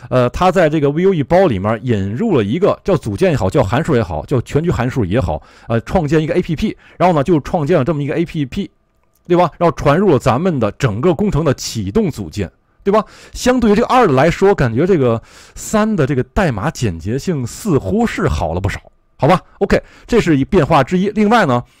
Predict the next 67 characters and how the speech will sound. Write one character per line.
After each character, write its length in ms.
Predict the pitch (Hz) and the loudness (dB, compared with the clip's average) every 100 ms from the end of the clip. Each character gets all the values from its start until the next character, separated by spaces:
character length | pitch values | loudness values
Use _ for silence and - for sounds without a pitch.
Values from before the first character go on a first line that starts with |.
| - | -10
就 120 | 196 | -2
这 80 | 170 | -2
package 520 | - 220 233 160 104 | 0 -2 0 -2 -4
这 80 | 98 | -4
个 60 | 104 | -4
地 140 | 104 | -4
方 120 | 110 | -4
有 140 | 101 113 | -4 -4
所 140 | 82 | -4
变 160 | 113 85 | -4 -6
化， 120 | 85 | -4
变 100 | 190 | -2
哪 100 | 147 | -2
儿 100 | 78 | -2
了？ 40 | 110 | -2
大 100 | 147 | -2
家 40 | |
请 80 | 120 | -2
看， 160 | 117 - - - - | -4 -6 -10 -14 -4
引 160 | 117 | 0
用 120 | 180 | 0
的 80 | 143 | 2
V 80 | 143 | 2
U 80 | 196 | 2
E 60 | |
的 80 | 127 | 2
包 100 | 107 175 175 - | 2 2 2 -2
由 160 | 127 151 | -4 0
这 100 | 160 | 2
个 80 | 113 | 0
我 120 | 92 | -2
这 80 | 117 | -2
个 80 | 110 | -2
二 300 | 160 127 110 | 0 0 0
六 300 | 131 135 92 - | 0 -2 -4 -6
幺 200 | 120 135 | -2 0
幺 160 | 139 151 | 2 -2
变 200 | - 139 | 0 -4
成 160 | - 120 | -4 -8
了 100 | - | -6
三 160 | - | -6
点 160 | 127 76 | -6 -6
零 160 | 80 113 | -8 -6
beta 200 | 123 127 | -4 -4
版， 160 | - - | -6 -4
对 100 | 143 | 0
吧？ 100 | 165 - _ - _ _ _ _ _ _ - | 0 -2 _ -20 _ _ _ _ _ _ -4
然 140 | 139 | -2
后 180 | 160 156 | 0 0
这 120 | 170 | 0
个 40 | |
地 120 | 139 135 | -2 -2
方 100 | 139 | 0
加 160 | 165 | 0
上 140 | 139 135 | 0 -2
一 20 | |
个 80 | 135 | -2
编 160 | 170 | -2
译 80 | 143 | -2
器 140 | 180 | -6
，S 280 | - 139 151 | -4 -4 -2
F 120 | 151 | -4
C 80 | 180 | -2
的 80 | 139 | -2
编 160 | 160 160 | -2 -4
译 20 | |
器。 240 | 220 180 | -6 -8